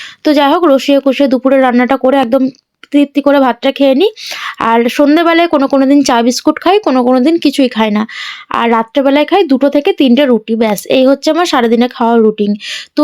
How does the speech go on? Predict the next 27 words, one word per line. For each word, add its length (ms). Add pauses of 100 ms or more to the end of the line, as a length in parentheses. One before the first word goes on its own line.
(120)
এই 200
খাবারগুলো 540
যখন 260
আমি 220
একটা 300
তিন 240
মিনিটের 320
ভিডিওতে 380
শেয়ার 260
করি 200
না, 140 (400)
তখন 280
ভাবে 260
যে 100
এই 80
মেয়েটা 300
কত 220 (120)
খায়, 240 (280)
কিন্তু 220
তারা 200
তো 100
বোঝে 240
না 120
যে 140
তিন 240
মিনিটের 360
ভিডিও 300